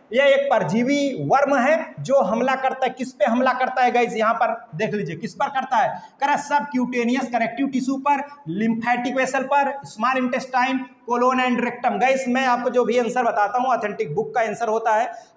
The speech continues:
कहीं से भी अगर आपको कहीं से भी लगता है तो मैंने बताया कि आप authentic book, authentic writer वाली book का आप photo खींचिए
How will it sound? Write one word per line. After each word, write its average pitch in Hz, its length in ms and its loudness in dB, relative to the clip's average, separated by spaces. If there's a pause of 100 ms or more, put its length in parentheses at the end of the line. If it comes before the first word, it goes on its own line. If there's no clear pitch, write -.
कहीं 214 180 2
से 240 160 2
भी 202 120 2
अगर 214 200 2
आपको 220 240 2
कहीं 214 220 0
से 240 120 -2
भी 240 140 2
लगता 220 280 -2
है 226 60 2
तो 214 100 -4
मैंने 208 200 -2
बताया 214 320 2
कि 233 140 -2
आप 202 100 2
authentic 196 480 -4
book, 220 160 -4
authentic 196 540 -4
writer 220 260 0
वाली 247 160 2
book 220 260 -2
का 233 60 2
आप 214 160 0
photo 202 180 -2
खींचिए 233 420 -6